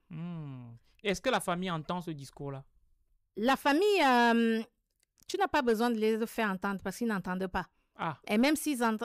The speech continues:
Speaker 2: euh, ils ont l'impression, tu as l'impression, euh, oui, ils t'entendent, mais à la fin, non. Les actes ne montrent pas ça. Les
Speaker 1: D'accord.
Speaker 2: comportements ne montrent pas ça.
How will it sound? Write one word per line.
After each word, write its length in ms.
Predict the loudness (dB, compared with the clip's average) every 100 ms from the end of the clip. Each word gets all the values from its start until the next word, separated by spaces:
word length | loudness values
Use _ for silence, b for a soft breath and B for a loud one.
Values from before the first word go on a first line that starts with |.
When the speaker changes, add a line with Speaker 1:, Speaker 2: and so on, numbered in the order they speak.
| 0
Speaker 2:
euh, 540 | 2 4 4 4 2 0
ils 140 | 0
ont 60 | 2
l'impression, 580 | 2 2 0 0 0 -2 b b 0
tu 80 | 2
as 40 |
l'impression, 380 | 4 4 2 4
euh, 160 | 2 2 _ _ _ _ _ _
oui, 440 | -2 4 4 4 -2 -16
ils 80 | -4
t'entendent, 500 | -2 0 0 -2 -2
mais 400 | -2 -2 -6 -10 _ _ _ _ -6
à 100 | 0
la 120 | 0
fin, 220 | 0 0
non. 220 | 0 -2 -4 _ _ _ _ _ -6
Les 240 | 0 2
actes 220 | 0 0 0
ne 160 | 0
montrent 360 | 0 -2 -2 -4
pas 160 | -4
ça. 200 | -6 -8 -12 -20 _ -10
Les 80 |
Speaker 1:
D'accord. 280 | -4 -2 0
Speaker 2:
comportements 460 | 2 0 0 -2 0
ne 100 | -2
montrent 320 | -2 -4 -4
pas 160 | -4 -6
ça. 200 | -8